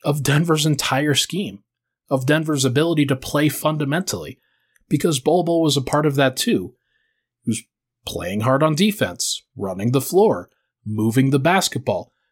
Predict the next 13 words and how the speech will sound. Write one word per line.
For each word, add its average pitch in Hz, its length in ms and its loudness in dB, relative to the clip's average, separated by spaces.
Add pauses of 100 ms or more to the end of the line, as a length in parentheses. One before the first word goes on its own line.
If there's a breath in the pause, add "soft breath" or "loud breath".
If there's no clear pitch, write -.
not 113 320 -2
hijacking 131 640 0
the 139 140 4
offense. 202 500 0
I 123 80 2
thought 139 220 -2
that 143 80 2
he 143 120 -2
did 139 200 2
a 135 40 0
good 131 220 2
job 127 400 2
of 113 200 -2